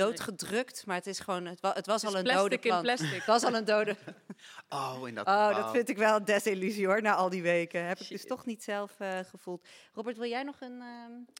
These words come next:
Speaker 1: toevoeging geven over de plek waar we komend anderhalf uur, eh,
Speaker 3: Eh, ja,
Speaker 1: in
Speaker 3: ik, ik
Speaker 1: zitten?
Speaker 3: had een hele, dus, dus, eh, Julian vertelt net dat, dat, eh, eh, eh, over die, die muren, die, ehm, en ik zie ze juist
Speaker 1: In de
Speaker 3: als
Speaker 1: tussenruimte.
Speaker 3: In de tussenruimte.
Speaker 1: Bouwdingen, ja.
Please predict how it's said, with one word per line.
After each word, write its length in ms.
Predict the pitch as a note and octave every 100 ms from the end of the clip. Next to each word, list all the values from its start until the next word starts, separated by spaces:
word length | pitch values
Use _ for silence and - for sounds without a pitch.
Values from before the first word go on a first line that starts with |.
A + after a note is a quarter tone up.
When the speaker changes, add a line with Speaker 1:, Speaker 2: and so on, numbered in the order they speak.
| -
Speaker 1:
toevoeging 580 | C4 A#3+ A#3 A3+ A3 -
geven 340 | A3 A3 G#3+
over 160 | G3+ G3+
de 80 | G3+
plek 260 | A3+ A3 -
waar 220 | F#3+ F#3+
we 260 | F#3+ F#3+ F#3+
komend 300 | - G3 G3+
anderhalf 520 | - G3+ G3+ G3 F#3+ -
uur, 220 | G3+ G3
eh, 80 | F#3+ G3 _ _ _
Speaker 3:
Eh, 140 | - D3+
ja, 140 | D#3+
Speaker 1:
in 60 | E3+
Speaker 3:
ik, 60 |
ik 80 | F#3+
Speaker 1:
zitten? 200 | G3 -
Speaker 3:
had 100 | F3
een 100 | E3+
hele, 280 | E3 E3 D#3+
dus, 220 | D#3 D#3 -
dus, 260 | D3 C#3
eh, 140 | C#3+ C#3
Julian 260 | C#3+ D#3
vertelt 280 | D3 - C#3
net 180 | C#3+ C#3 _ -
dat, 180 | C3+
dat, 220 | C3+ C3 _
eh, 280 | - C3 B2+
eh, 280 | B2 C3 B2+
eh, 60 | A#2+ A2+ F2+ _
over 240 | - C3+ C#3
die, 280 | B2+ B2+ -
die 220 | A#2+ A#2+
muren, 420 | B2+ D3 C3+ B2+
die, 220 | A#2 A#2+ A#2
ehm, 180 | A2+ A2+ _ - -
en 140 | - B2
ik 100 | C3+
zie 140 | -
ze 220 | C3+ C#3 B2+
juist 260 | C3 B2+
Speaker 1:
In 80 | F#3+
de 60 | G3+
Speaker 3:
als 100 | F#3+
Speaker 1:
tussenruimte. 520 | G3+ G3+ F3 E3+ F3
Speaker 3:
In 60 | D#3+
de 60 |
tussenruimte. 540 | D#3+ D#3+ D#3+ C#3+ D3 F#3
Speaker 1:
Bouwdingen, 420 | G3 G3 E3 E3+
ja. 180 | F#3